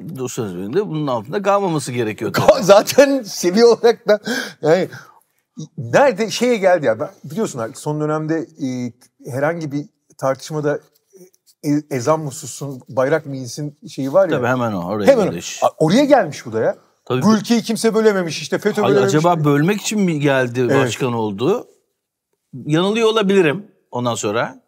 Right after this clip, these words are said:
Speaker 1: O zaman patolojik bir durum. Yani ya bölmek için geldi ya hasta.
Speaker 2: Bu arada ya şey, örnekler
Speaker 1: Cevap
Speaker 2: lütfen.
Speaker 1: o.
Speaker 2: "Bu ülkeyi fetö bölememiş, P K K bölememiş, sen mi böleceksin?" falan. Ne,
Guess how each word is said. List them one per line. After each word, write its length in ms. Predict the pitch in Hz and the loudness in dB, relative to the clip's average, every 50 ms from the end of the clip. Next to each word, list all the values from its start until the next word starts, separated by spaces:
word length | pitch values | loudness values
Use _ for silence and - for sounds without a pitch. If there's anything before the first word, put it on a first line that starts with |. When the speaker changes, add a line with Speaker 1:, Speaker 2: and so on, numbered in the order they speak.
| 123 117 110 120 - _ _ _ _ _ _ _ _ _ - | -20 -20 -20 -20 -20 _ _ _ _ _ _ _ _ _ -4
Speaker 1:
O 80 | 135 | 0
zaman 160 | 139 175 202 | 0 0 2
patolojik 520 | 180 190 175 151 190 180 185 180 180 170 175 | 0 -2 0 2 2 2 4 2 0 -2 -4
bir 100 | 160 131 | -2 0
durum. 300 | 135 123 117 117 151 - _ _ _ _ _ _ _ _ _ _ _ _ _ _ _ _ _ _ _ _ _ _ _ _ _ - | 0 0 -2 -2 -6 -10 _ _ _ _ _ _ _ _ _ _ _ _ _ _ _ _ _ _ _ _ _ _ _ _ _ -2
Yani 260 | 117 120 123 120 107 - _ _ - | 0 0 0 0 -4 -8 _ _ 0
ya 180 | 170 226 220 | 0 2 2
bölmek 300 | 214 226 233 247 254 240 | 2 2 2 0 -2 -4
için 220 | - - 285 269 262 | -4 -4 -2 -2 0
geldi 520 | 254 254 254 254 226 262 311 320 302 294 254 | 0 0 -2 -2 -2 -2 -2 -2 -4 -4 -2
ya 180 | 262 285 269 | 0 0 2
hasta. 340 | 240 220 196 - - 185 131 - - _ _ _ _ _ _ _ _ _ _ _ - - - _ _ - | 0 0 -2 -2 -2 -2 -2 -2 -4 _ _ _ _ _ _ _ _ _ _ _ -20 -20 -20 _ _ -2
Speaker 2:
Bu 160 | 110 110 180 | 0 2 2
arada 180 | 254 285 233 180 - - - - | 2 4 2 0 0 -2 -8 -4
ya 160 | - 127 143 - | -2 -2 -2 -2
şey, 180 | - - 147 - 170 | -2 -4 -4 -2 -2
örnekler 400 | 139 147 143 185 196 120 254 262 | -2 0 0 0 2 4 4 4
Speaker 1:
Cevap 200 | - 139 139 131 | 4 4 2 2
Speaker 2:
lütfen. 140 | 107 117 | 2 2
Speaker 1:
o. 180 | 107 95 85 73 - _ _ _ _ - | 2 2 0 -4 -10 _ _ _ _ -2
Speaker 2:
"Bu 180 | 131 190 247 233 | 2 4 4 4
ülkeyi 240 | 175 - 247 240 | 4 2 2 0
fetö 360 | - - - 240 247 254 240 190 | 2 2 2 2 4 2 2 2
bölememiş, 440 | 214 208 208 202 196 185 196 - | 4 2 2 2 0 -4 -6 -8
P 180 | - - 226 226 | 2 4 4 6
K 160 | - 247 226 | 6 6 6
K 200 | - 240 233 190 | 6 4 4 4
bölememiş, 420 | 220 220 220 214 208 196 180 - - | 4 4 4 4 2 0 -2 -4 0
sen 200 | - - 302 302 | 2 2 4 4
mi 120 | 262 233 | 2 0
böleceksin?" 360 | 240 202 156 175 170 147 165 | 0 0 0 -2 -4 -2 0
falan. 140 | 165 175 - - - - - | 0 0 0 -2 -8 -14 -8
Ne, 180 | - 123 165 247 | -2 0 2 2